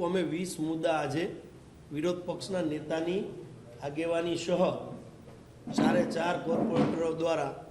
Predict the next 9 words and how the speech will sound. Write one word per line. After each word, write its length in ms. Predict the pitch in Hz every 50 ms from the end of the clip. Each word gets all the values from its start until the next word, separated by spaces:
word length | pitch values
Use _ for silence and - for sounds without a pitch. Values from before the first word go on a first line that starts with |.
| - -
ત્યાં 320 | - 156 151 147 147 - - - 415 403 403 403 403 - - - - - - - - -
કમિશનરશ્રી 720 | - 156 170 175 - - 196 190 185 - - 175 190 190 185
અને 220 | 170 165 170 185 190 - - - - - - -
સ્ટેન્ડિંગ 440 | - - - 160 160 165 175 165 160
કમિટીના 440 | 156 160 165 160 160 165 165 156 131
ચેરમેનને 380 | - 143 143 147 151 151 156 156
રજૂઆત 400 | 151 156 147 139 143 135 117 104 -
કરવાની 440 | - 113 113 107 107 - - - -
છે. 80 | -